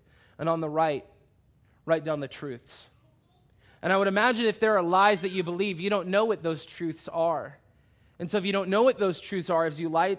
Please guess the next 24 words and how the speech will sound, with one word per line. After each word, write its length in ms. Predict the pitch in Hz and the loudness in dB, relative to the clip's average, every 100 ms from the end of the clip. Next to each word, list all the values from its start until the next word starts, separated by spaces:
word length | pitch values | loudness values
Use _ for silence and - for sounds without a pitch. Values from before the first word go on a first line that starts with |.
| - | -6
as 280 | 165 165 156 | -8 -8 -8
you 80 | 156 | 0
write 300 | 175 196 165 | 0 0 0
down 260 | 190 180 - - - | -2 -2 -8 -14 -6
the 80 | 156 | -2
lies 460 | 160 170 190 160 | 2 2 2 0
that 140 | 165 180 | -6 -6
you 160 | 175 | -6
believe, 720 | 156 151 175 175 139 131 - _ _ _ _ _ _ _ _ _ _ _ _ _ _ _ _ _ 151 | -6 -4 -4 -4 -8 -10 -18 _ _ _ _ _ _ _ _ _ _ _ _ _ _ _ _ _ -6
then 220 | 180 180 | -4 -2
go 220 | 180 196 | 0 0
to 80 | 202 | 0
the 80 | 175 | -2
Word 460 | 165 156 127 131 - _ _ _ _ _ _ _ | -4 -6 -8 -10 -20 _ _ _ _ _ _ _
and 100 | 156 | -14
find 260 | - 165 160 | -8 -6 -4
out 120 | 143 | -6
what 120 | 139 | -8
the 80 | 131 | -12
truth 300 | - 135 - | -12 -14 -12
is 180 | 127 120 | -14 -14
there. 220 | 104 117 - _ _ _ _ _ _ _ _ _ _ _ _ _ _ _ _ _ - | -20 -20 -20 _ _ _ _ _ _ _ _ _ _ _ _ _ _ _ _ _ -6
Am 160 | 170 | -4
I, 160 | 165 | -4